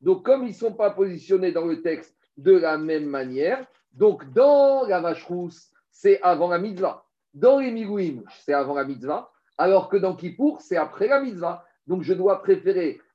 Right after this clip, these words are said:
activer deux mots qui sont dans la même logique, positionnés de la même manière. Et Tosfot, il dit un tout petit peu différemment. Il te dit Kodem Asiya Shel Mitzvazo. Il te dit avant de faire cette mitzvah-là. En tout cas, repousse Agmara dit,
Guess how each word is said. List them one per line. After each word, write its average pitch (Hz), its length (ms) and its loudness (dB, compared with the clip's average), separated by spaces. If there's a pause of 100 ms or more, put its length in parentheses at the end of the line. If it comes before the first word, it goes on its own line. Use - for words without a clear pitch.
activer 175 600 -6
deux 196 220 -2
mots 180 380 0 (180)
qui 202 220 -12
sont 208 380 -2
dans 165 140 0
la 160 140 -2
même 202 220 0
logique, 190 560 0 (240)
positionnés 180 760 -6 (220)
de 220 380 -2
la 170 320 -2
même 196 360 -6 (220)
manière. 175 640 -2 (200)
Et 175 140 0
Tosfot, 196 360 2
il 196 100 -12
dit 190 80 0
un 175 80 0
tout 226 160 -10
petit 190 140 -14
peu 180 120 -2
différemment. 160 680 -6 (160)
Il 175 120 -12
te 202 60 -6
dit 196 300 -6
Kodem 196 560 4
Asiya 190 720 -4
Shel 214 240 0
Mitzvazo. 165 500 -2 (360)
Il 170 140 -10
te 208 60 -2
dit 220 240 -8
avant 185 280 2
de 214 120 4
faire 208 200 -2
cette 175 200 -2
mitzvah-là. 143 460 -8
En 196 120 0
tout 196 100 -12
cas, 208 200 0
repousse 190 340 0
Agmara 185 320 -2
dit, 156 240 -10